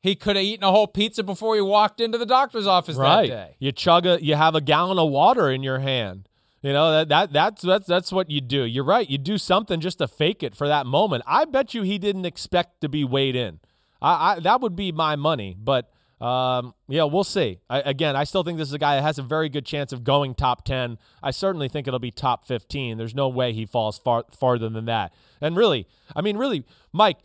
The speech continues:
Speaker 2: if Atlanta goes Pitts, right, and then if Cincinnati somehow goes Ja'Marr Chase, right,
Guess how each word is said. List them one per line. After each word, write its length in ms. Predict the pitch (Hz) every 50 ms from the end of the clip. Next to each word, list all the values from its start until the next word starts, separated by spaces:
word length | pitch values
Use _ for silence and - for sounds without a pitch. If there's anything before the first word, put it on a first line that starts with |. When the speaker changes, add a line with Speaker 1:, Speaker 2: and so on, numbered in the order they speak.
| _ _ _
Speaker 2:
if 160 | 147 151 185
Atlanta 400 | 190 180 170 190 226 285 320 320
goes 300 | 254 277 240 214 - -
Pitts, 580 | - - 220 226 180 131 - - - - - - _ _
right, 340 | 139 151 165 190 214 214 - _ _ _ _ _ _ _ _ _ -
and 160 | 156 175 180
then 400 | 185 185 180 175 165 160 151 143 - _ _ _ _ _ _ _ _ _ _ _ _ _ _
if 160 | 160 165 -
Cincinnati 1120 | - - - 247 302 294 - 285 294 269 214 175 175 175 190 185 165 143 107 92 87 90 _ _ _ _ _ _ _ _ _ _ _ _ _ _ _ _ _ _
somehow 560 | - - - 190 180 196 202 196 196 190 190
goes 260 | 175 170 180 175 151
Ja'Marr 520 | 123 - 160 156 147 147 151 156 151 - -
Chase, 520 | - - 175 160 139 101 87 85 - -
right, 320 | 110 120 135 151 180 185